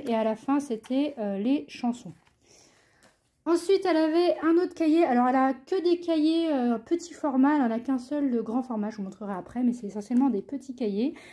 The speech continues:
Donc ça, c'était le cahier de mathématiques où, euh, ils s'en servaient quand ils avaient des devoirs. Euh, vous voyez, ils collaient, euh, les feuilles. Ils avaient, euh, des exercices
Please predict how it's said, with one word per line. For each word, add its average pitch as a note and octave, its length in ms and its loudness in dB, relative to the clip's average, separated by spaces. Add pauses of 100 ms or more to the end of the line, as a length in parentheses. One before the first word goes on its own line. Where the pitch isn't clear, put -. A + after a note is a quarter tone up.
(120)
Donc A3 120 -6
ça, E4+ 100 4
c'était D4 300 0
le A#3 120 4
cahier D4+ 380 0
de A#3+ 140 0
mathématiques C#4+ 960 0 (640)
où, D4 240 4
euh, A#3 100 2
ils A#3+ 80 4
s'en C4 140 0
servaient B3 320 -2
quand - 180 -2
ils A3 120 -6
avaient A#3 160 -2
des A3+ 120 -2
devoirs. A#3+ 540 0
Euh, G3 100 0
vous F#3+ 80 -2
voyez, F#3+ 240 -6
ils A3+ 140 -6
collaient, A#3 440 -2
euh, F#3+ 140 -2
les A3 160 -2
feuilles. B3 440 -2 (1300)
Ils G3+ 200 -6
avaient, G#3+ 360 2
euh, G3+ 80 0
des A3+ 240 -2
exercices A3 800 -6